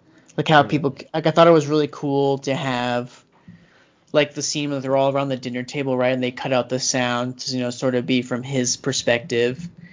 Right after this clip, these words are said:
Speaker 2: Yeah.
Speaker 1: But, you know, and then it kinda seems, like, all anime and everybody's having a great time, and then they cut back in with, with the sound, and you kinda just see how, like, jumbled and, like,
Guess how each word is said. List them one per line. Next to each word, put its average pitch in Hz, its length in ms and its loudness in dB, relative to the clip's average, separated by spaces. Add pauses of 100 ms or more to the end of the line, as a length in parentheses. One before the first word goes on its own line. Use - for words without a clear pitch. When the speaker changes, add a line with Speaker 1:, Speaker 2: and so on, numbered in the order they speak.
(220)
Speaker 2:
Yeah. 104 240 -6 (200)
Speaker 1:
But, 147 200 0 (260)
you 135 120 0
know, 123 380 2 (600)
and 156 120 2
then 151 60 6
it 139 140 2
kinda 143 220 2
seems, 139 260 -2
like, 131 120 -2
all 135 220 2
anime 127 300 0
and 123 160 0
everybody's 127 320 0
having 135 280 0
a 120 60 -4
great 120 280 -4
time, 127 540 -4
and 139 140 -4
then 143 140 4
they 127 160 2
cut 151 400 -4
back 131 260 0
in 127 160 -4
with, 120 260 -6
with 135 240 0
the 165 80 -2
sound, 170 640 -2 (140)
and - 680 -12
you 151 60 2
kinda 151 220 2
just 143 200 0
see 147 140 -2
how, 139 160 -2
like, 131 300 -2
jumbled 127 600 -2
and, 123 120 -2
like, 120 160 -4